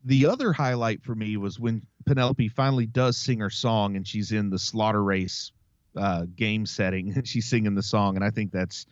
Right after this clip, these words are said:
really funny, man. Uh, it, it is a nice parody of a Disney princess song.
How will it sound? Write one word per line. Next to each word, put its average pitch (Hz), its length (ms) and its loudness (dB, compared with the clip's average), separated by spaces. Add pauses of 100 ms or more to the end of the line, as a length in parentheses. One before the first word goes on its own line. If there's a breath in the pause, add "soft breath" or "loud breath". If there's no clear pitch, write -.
(380 loud breath)
really 285 320 6
funny, 110 440 0
man. 95 360 -2 (180)
Uh, 101 460 -2
it, 139 240 0
it 170 160 2
is 160 140 4
a 143 80 6
nice 127 500 0
parody 101 640 -2 (300)
of 113 160 2
a 113 40 2
Disney 113 460 0
princess 110 460 -4
song. 101 440 0